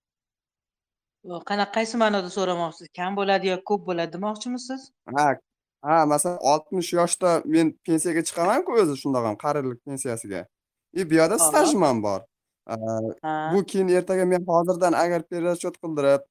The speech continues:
Speaker 2: boyagi nafaqadan pensiyaga o'tadigan bo'lsam,
Speaker 1: Mhm.
Speaker 2: oltmish yoshga chiqqanimdan keyin pensiyaga u keyin nimamga ta'sir qilmaydimi, masalan, pensiya
Speaker 1: Yo'q,
Speaker 2: ola-,
Speaker 1: yo'q,
Speaker 2: olishimga,
Speaker 1: yo'q.
Speaker 2: qarilik pensiyamga?
Speaker 1: Yo'q, yo'q. Turdan turga o'tish pensiyasi bu qonunda ko'zda tutilgan.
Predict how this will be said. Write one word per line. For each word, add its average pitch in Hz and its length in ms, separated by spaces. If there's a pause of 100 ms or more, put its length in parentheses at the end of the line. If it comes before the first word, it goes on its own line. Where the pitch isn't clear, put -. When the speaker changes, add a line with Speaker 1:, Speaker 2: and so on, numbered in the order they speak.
Speaker 2:
boyagi 143 400
nafaqadan 156 680 (160)
pensiyaga 165 520
o'tadigan 156 520
bo'lsam, 135 400
Speaker 1:
Mhm. - 560
Speaker 2:
oltmish 175 320
yoshga 165 260
chiqqanimdan 160 640
keyin 175 240
pensiyaga 156 540 (260)
u 170 180
keyin 165 280
nimamga 160 380
ta'sir 165 320
qilmaydimi, 160 520
masalan, 131 400
pensiya 151 380
Speaker 1:
Yo'q, 123 100
Speaker 2:
ola-, 135 160
Speaker 1:
yo'q, 156 120
Speaker 2:
olishimga, 127 420
Speaker 1:
yo'q. 98 100
Speaker 2:
qarilik 113 320
pensiyamga? 110 440 (160)
Speaker 1:
Yo'q, 175 280
yo'q. 156 200 (100)
Turdan 214 400 (100)
turga 202 280
o'tish 180 300
pensiyasi 190 440
bu 180 60
qonunda 180 440
ko'zda 180 360
tutilgan. 165 600